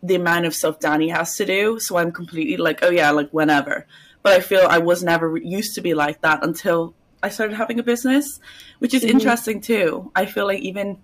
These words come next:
Speaker 1: really appreciating that other people are taking time out of their schedule, their day to talk to you, I'm a lot more appreciative of now. Um, so I
Speaker 2: Mm-hmm.
Speaker 1: definitely want to be flexible and have that flexibility for them.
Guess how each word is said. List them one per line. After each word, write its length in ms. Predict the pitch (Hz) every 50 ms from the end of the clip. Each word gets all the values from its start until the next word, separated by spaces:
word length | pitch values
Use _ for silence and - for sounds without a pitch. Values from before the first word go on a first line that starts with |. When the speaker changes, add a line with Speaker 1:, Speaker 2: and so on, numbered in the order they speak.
| _ _ _ _ _ _ _ _ _ _ _
Speaker 1:
really 280 | - 175 214 220 202 202
appreciating 600 | 185 190 - 202 190 185 - 202 180 175 180 180
that 140 | 175 151 -
other 200 | 170 170 175 175
people 600 | 170 - 185 180 175 - 170 170 160 160 - - -
are 100 | 165 160
taking 360 | 165 - 170 165 - 170 160
time 240 | 156 160 156 156 156
out 140 | 151 151
of 100 | 147 143 - _ _ _ _ _ _ _ _ _
their 220 | - 180 175 170 160
schedule, 460 | 160 - - 165 160 160 156 165 156 151
their 240 | 156 156 147 156 160
day 220 | 160 160 156 156
to 80 | 151 151
talk 320 | 151 - 165 156 156 - -
to 100 | - 180
you, 320 | 160 156 156 151 151 151 147 _ - - - _ -
I'm 180 | - 170 170 170
a 40 |
lot 240 | 165 156 156 151 127
more 100 | - 165
appreciative 600 | 165 165 165 - 214 214 214 - 226 220 226 220 240
of 160 | 233 233 233
now. 420 | 233 240 247 254 269 285 285 285 - _ _ - - - _ _ - -
Um, 460 | 185 175 170 160 156 160 156 226 220
so 140 | 208 214 190
I 80 | 170 160
Speaker 2:
Mm-hmm. 60 | 160
Speaker 1:
definitely 520 | 175 160 165 - - 196 180 175 165 165
want 600 | 151 160 160 165 160 151 131 - - - - - _ _ _ -
to 100 | - 233
be 140 | 247 240
flexible 680 | 240 - 214 196 196 - - - - 185 185 180 175 175
and 160 | - 165 170 165
have 240 | 165 160 165 165 -
that 280 | 160 156 156 147 - - - _ _ _ _ _ _ -
flexibility 600 | - 165 165 165 - - 165 156 - - - 170
for 260 | - - 156 147 143
them. 340 | - - - - - 254